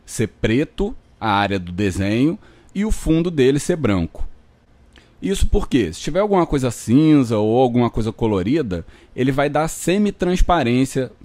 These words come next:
pra aquilo ali. Então, pra fazer a pré-definição, eu venho aqui, pego a ferramenta de seleção, por exemplo, e escolho um deles. Vou pegar esse daqui, ó. Vou clicar e arrastar em cima da área do, do, do desenho que eu quero colocar como brush.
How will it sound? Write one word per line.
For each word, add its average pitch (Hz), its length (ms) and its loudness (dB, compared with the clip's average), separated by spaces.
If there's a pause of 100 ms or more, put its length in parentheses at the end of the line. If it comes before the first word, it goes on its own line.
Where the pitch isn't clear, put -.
pra 151 120 0
aquilo 135 260 0
ali. 101 260 0 (600)
Então, 202 340 -2 (120)
pra 202 160 2
fazer 175 300 0
a 127 60 2
pré-definição, 147 880 -2
eu 180 120 -4
venho 135 200 0
aqui, 113 200 -6
pego 95 440 -4
a 95 60 -4
ferramenta 98 500 -2
de - 80 -14
seleção, 120 480 -2
por 156 140 0
exemplo, 160 400 -2 (320)
e 277 60 -6
escolho 185 380 2
um 202 40 2
deles. 101 340 0
Vou 107 140 -4
pegar 143 300 0
esse 143 120 -6
daqui, 131 340 -4
ó. 69 80 -8
Vou 104 260 -18
clicar 90 500 -8 (220)
e 90 100 -8
arrastar 113 680 -4 (460)
em 101 100 -2
cima 113 380 -2
da 127 160 -2
área 117 460 -2 (180)
do, 131 160 -4 (240)
do, 101 460 -4 (160)
do 110 180 -8
desenho 143 600 0
que - 100 -2
eu 147 80 -2
quero 123 420 -2
colocar 131 360 -2
como 147 200 -2
brush. 82 400 -6